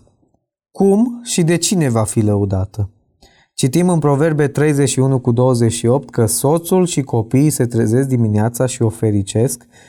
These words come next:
și o copleșesc cu aprecerile lor, anticipând parcă efortul ei de peste zi, pregătind astfel o seară binecuvântată când toți vor reveni acasă și vor găsi cea mai plăcută atmosferă,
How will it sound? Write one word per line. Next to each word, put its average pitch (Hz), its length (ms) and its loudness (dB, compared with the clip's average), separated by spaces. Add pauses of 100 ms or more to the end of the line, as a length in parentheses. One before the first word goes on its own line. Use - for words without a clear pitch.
(180)
și - 140 -4
o 135 100 2
copleșesc 117 680 0
cu - 80 -4
aprecerile 120 640 2
lor, 113 340 0 (160)
anticipând 123 840 0
parcă 127 360 -2
efortul 123 600 0
ei 123 120 4
de 113 120 0
peste 107 340 -2
zi, 104 300 -2 (420)
pregătind 123 580 0
astfel 135 340 0
o 117 140 0
seară 139 320 0
binecuvântată 117 920 0
când 113 280 -2
toți 147 260 0
vor 131 160 0
reveni 117 360 0
acasă 117 560 -2 (260)
și - 160 -2
vor 131 200 4
găsi 123 360 2
cea 165 200 -2
mai 156 180 0
plăcută 127 420 0
atmosferă, 117 800 0